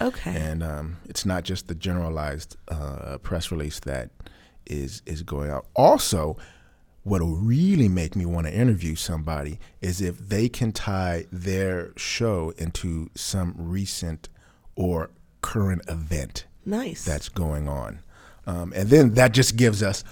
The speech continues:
Speaker 2: a lot to talk to. It gives the listening audience a way to get to know the interviewee in a different light.
Speaker 1: Sure.
Speaker 2: Um, so those, those will get me right there.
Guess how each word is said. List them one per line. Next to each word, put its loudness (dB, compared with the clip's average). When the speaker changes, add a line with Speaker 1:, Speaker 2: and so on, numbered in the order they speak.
Speaker 2:
a 4
lot 4
to 0
talk -2
to. -6
It -4
gives 6
the 2
listening 4
audience 2
a 2
way 4
to -2
get 2
to 2
know 0
the -4
interviewee -2
in -2
a 0
different -2
light. -6
Speaker 1:
Sure. -4
Speaker 2:
Um, -4
so -4
those, 12
those 10
will 2
get -2
me -8
right -6
there. -10